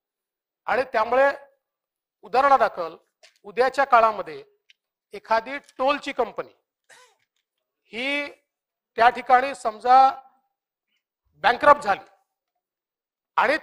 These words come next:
ती ज्यावेळेस विक्रीला जाईल आणि तिथे आपला जर हितसंबंध असेल तर आपण ती कमी किमतीमध्ये दुसऱ्याला का जाऊ द्यायची, ती शासनाकडेच परत आली पाहिजे.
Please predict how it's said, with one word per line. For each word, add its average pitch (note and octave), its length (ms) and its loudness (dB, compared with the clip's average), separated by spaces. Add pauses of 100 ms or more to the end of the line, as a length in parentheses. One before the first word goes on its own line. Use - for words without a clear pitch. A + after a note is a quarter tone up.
ती D4+ 140 -6
ज्यावेळेस C#4 400 4
विक्रीला C4+ 440 0
जाईल F#3 320 0 (640)
आणि A3+ 160 -2
तिथे B3 140 0
आपला C4 360 4
जर D4+ 160 2
हितसंबंध B3 600 -2
असेल G3 360 -4 (680)
तर B3 80 4
आपण C4 360 4
ती D4 180 -12 (120)
कमी B3 220 -4
किमतीमध्ये C#4+ 540 -10
दुसऱ्याला C#4+ 400 -4
का E4 160 2
जाऊ D4 180 4
द्यायची, G3+ 280 -10
ती - 1080 -20
शासनाकडेच D#4 540 0
परत D4 240 2
आली A#3 180 2
पाहिजे. E3+ 340 -8